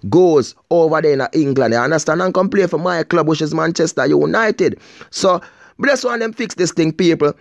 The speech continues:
You understand? We don't want to go too far, but me know what I mean, and him say him a suffer from this and a long time being abused and be something, people. But me I say there is a rift a go on, people.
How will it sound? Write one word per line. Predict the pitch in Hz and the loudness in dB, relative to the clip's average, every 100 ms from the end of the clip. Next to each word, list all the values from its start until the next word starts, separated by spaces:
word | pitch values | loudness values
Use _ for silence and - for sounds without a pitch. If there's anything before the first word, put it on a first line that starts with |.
| - | -8
You | 117 | -4
understand? | 180 165 - 160 151 | -2 -2 -2 -2 -2
We | 180 | 0
don't | 180 | 0
want | 175 | 0
to | 175 | 0
go | 170 | 0
too | 160 147 | 0 0
far, | 147 135 | 0 0
but | 143 | 0
me | 147 | 0
know | 185 180 | 0 2
what | 175 | 4
I | 175 | 2
mean, | 190 190 170 | 4 4 4
and | 147 151 | 2 0
him | 151 | 0
say | - 156 | 2 2
him | 151 | 2
a | 135 | 0
suffer | - 143 139 | 0 0 0
from | 139 135 135 | 0 -4 -2
this | 147 139 | -4 0
and | 139 | 2
a | |
long | 131 139 127 | 2 2 -2
time | 131 131 | -2 -2
being | 135 127 | 0 0
abused | 131 123 147 147 143 131 | -2 0 2 4 4 2
and | 127 175 | -2 0
be | 185 | 0
something, | 160 156 151 | 0 -2 -2
people. | 143 120 | -2 0
But | 127 - - - - | -2 -2 -10 -20 -4
me | 143 | 0
I | 170 | 0
say | 156 | 0
there | 165 160 | 0 0
is | 147 | 0
a | 147 | 2
rift | 170 - | 2 0
a | 143 | -2
go | 123 | 0
on, | 123 120 | 0 0
people. | 127 110 92 | 0 -2 -2